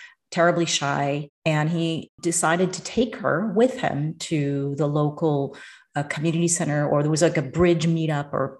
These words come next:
card game or something, you know, so everybody got together, met up, and he went with her.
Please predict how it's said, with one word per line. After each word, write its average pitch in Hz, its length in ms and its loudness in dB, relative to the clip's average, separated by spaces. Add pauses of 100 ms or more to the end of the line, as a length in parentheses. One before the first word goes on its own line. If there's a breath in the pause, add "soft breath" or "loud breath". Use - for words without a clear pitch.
card 156 360 -2
game 143 280 -2
or 135 60 -6
something, 143 580 -2
you 143 100 -2
know, 139 180 -2
so 160 240 -2
everybody 170 520 0 (140)
got 117 240 -2
together, 151 560 0
met 139 220 0
up, 147 240 0 (280)
and 160 100 -2
he 254 120 10
went 233 200 8
with 156 200 6
her. - 240 -2